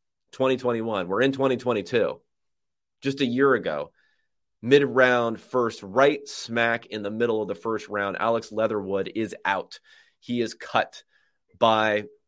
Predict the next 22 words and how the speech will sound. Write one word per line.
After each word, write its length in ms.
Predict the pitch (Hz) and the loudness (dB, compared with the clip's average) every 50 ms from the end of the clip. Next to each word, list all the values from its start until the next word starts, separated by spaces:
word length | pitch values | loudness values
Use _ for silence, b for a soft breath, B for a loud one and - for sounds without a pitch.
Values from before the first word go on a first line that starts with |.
| _ _ _ _ _ _ _ _ _ _ _ - _ - | _ _ _ _ _ _ _ _ _ _ _ -20 _ -20
the 640 | - 104 92 120 117 117 113 110 107 104 101 101 - - | -18 -10 -4 -2 -2 0 0 -2 -2 -4 -6 -6 -8 -6
Las 320 | 110 110 110 110 110 113 | 0 2 2 2 2 0
Vegas 420 | 117 95 120 123 120 117 113 - | 0 2 2 2 2 0 -2 -4
Raiders 640 | 101 95 107 110 110 104 104 98 98 98 98 - - b b b b b b b b b b b _ | -2 0 2 2 2 2 0 0 -2 -4 -6 -8 -12 b b b b b b b b b b b _
with 220 | - 117 113 - - | -6 -4 -4 0 2
Dave 240 | 131 127 123 117 | 4 4 4 4
Ziegler 720 | 110 104 117 120 117 98 113 104 110 110 107 107 104 107 107 - | 0 -2 -2 -2 -2 0 0 0 2 2 4 2 2 2 0 -2
and 320 | - 98 98 92 90 87 92 | -4 -6 -4 -4 -4 -4 -4
Josh 280 | 92 107 104 101 - | -2 0 0 -2 -2
McDaniel 460 | - 104 92 110 107 104 104 104 101 101 | -6 -10 -6 -4 -2 -2 -2 -2 -2 -2
and 80 | 101 | -2
everyone 340 | 101 95 107 104 104 101 98 | -2 -4 -4 -4 -6 -6 -6
coming 300 | - - 113 107 104 104 | -6 -6 -6 -6 -4 -4
in 200 | 104 104 104 104 | -4 -4 -4 -4
there, 340 | 98 95 92 90 87 90 - _ _ b b b b b b b b b _ _ _ _ _ | -4 -2 -2 -2 -2 -4 -6 _ _ b b b b b b b b b _ _ _ _ _
clearing 520 | - - - 139 147 151 151 151 147 135 127 | -18 -6 -2 0 2 4 4 4 4 4 4
out 480 | 117 113 107 107 101 - - - - - _ _ _ - | 4 4 2 0 -2 -4 -8 -14 -16 -18 _ _ _ -20
the 160 | 101 98 113 | -14 -12 -12
decks 720 | 104 98 113 113 104 101 95 - - - - - - - _ _ _ _ _ _ _ _ _ _ _ _ _ _ _ | -8 -2 2 2 4 2 2 -2 -8 -12 -12 -12 -14 -16 _ _ _ _ _ _ _ _ _ _ _ _ _ _ _
and 460 | - 110 110 101 98 101 98 95 92 - | -6 -4 -2 -2 -2 -2 -4 -4 -8 -12
clearing 500 | - - 135 139 139 139 135 127 120 110 | -6 -2 0 2 4 4 4 2 2 2
out 300 | 104 104 101 98 - | 2 2 0 -2 -4